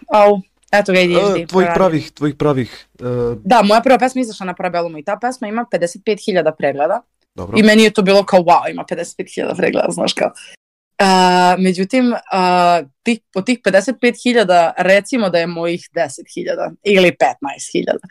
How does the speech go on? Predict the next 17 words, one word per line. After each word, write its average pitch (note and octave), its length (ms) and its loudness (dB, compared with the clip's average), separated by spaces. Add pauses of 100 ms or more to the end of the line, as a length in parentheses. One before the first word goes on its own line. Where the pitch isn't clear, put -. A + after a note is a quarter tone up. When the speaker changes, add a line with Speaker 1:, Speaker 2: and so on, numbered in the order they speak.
(420)
Speaker 1:
Tako G#3 220 2
kad A#3 160 2
izbaciš G#3+ 420 0
na F#3 100 2
label F3+ 360 4
neki, G#3 520 -4
uvek B3+ 240 2
će B3+ 120 -2
ući B3 320 0
publika G#3+ 760 2
ljudi G3+ 360 -4
koji F#3+ 360 -2
su F#3 200 -16
tu G#3+ 200 -4
konstantni, F3+ 880 -2
koji E3 220 -4
su, - 260 -8